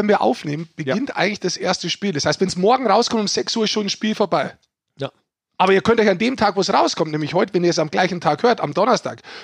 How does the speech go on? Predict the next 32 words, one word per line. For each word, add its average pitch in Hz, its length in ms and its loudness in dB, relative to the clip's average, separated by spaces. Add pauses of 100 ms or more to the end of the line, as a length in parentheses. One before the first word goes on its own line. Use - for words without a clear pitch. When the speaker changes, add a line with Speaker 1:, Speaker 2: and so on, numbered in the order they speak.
Speaker 1:
schon 156 180 0
Mannheim 160 300 2
gegen 185 240 0
München 214 300 -2
anhören. 120 280 -6
Speaker 3:
Ja, 208 80 6
aber 165 280 4
es 160 100 0
ist, 160 160 -2
es 139 220 -2
ist 139 120 -6
trotzdem 170 280 0
Speaker 2:
Ja. 147 60 -10
Speaker 3:
tatsächlich 165 500 2
auch, 139 180 0
äh, 143 180 4
so 147 120 -2
ein 135 80 -4
bisschen 139 200 -2
Aufwachen 139 460 0
zu - 80 -8
spüren, 208 300 -4
finde 117 160 -4
ich 104 60 0
jetzt 113 120 -2
auch 123 80 -2
nach 123 140 -2
dem 127 80 -4
Deutschland 175 320 0
Cup, 143 160 0
weil, 127 180 6
äh, 131 180 6